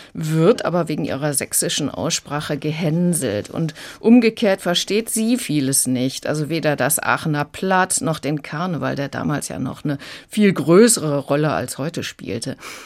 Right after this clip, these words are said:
Und auch die Eltern tun sich mental ganz schön schwer. Also der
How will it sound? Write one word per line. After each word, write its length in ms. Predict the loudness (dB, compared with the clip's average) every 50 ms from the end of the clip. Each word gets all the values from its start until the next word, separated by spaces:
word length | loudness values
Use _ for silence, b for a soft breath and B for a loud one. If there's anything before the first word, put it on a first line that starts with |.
| B B B B B
Und 240 | 0 0 2 2 2
auch 100 | 2 2
die 260 | 2 2 0 0 -2 -2
Eltern 380 | 0 0 2 4 4 4 4 4
tun 240 | 2 0 2 4 4
sich 200 | 4 2 -2 -2
mental 460 | -2 0 0 0 0 -2 -2 0 0
ganz 220 | 0 0 -2 -2
schön 180 | -2 -2 -2 -2
schwer. 400 | -2 -4 -4 -4 -2 -2 -2 -2
Also 240 | -4 -4 -4 -4 -2
der 240 | 0 0 0 0